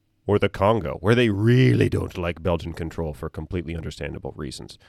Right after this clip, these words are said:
Anyway, the G D P R went into effect back in two thousand eighteen, and enough time has passed now for us to begin to assess the law's impact. And I've gotta say,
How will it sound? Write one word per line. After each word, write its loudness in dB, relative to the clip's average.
Anyway, 4
the 4
G 4
D 2
P 2
R 6
went 4
into 0
effect -6
back 2
in -4
two -2
thousand -2
eighteen, -10
and -2
enough 2
time -2
has 0
passed -6
now -8
for 0
us 4
to -12
begin 0
to 0
assess 0
the -4
law's 2
impact. 2
And 0
I've 4
gotta 6
say, 6